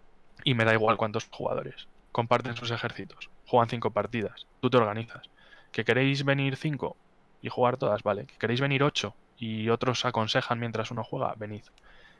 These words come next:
que un jugador se cae, dile a otro jugador de tu grupo de juego que te sustituya. Tráete el ejército y juega.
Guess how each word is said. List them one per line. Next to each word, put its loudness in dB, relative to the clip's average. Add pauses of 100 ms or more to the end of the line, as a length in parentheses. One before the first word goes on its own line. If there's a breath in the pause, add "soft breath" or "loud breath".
que 2
un 4
jugador 8
se -2
cae, 2
dile -2
a 6
otro 0
jugador 4
de 0
tu -4
grupo 0
de 2
juego 2
que 0
te -6
sustituya. -6 (720 soft breath)
Tráete -2
el -2
ejército -4
y 0
juega. 0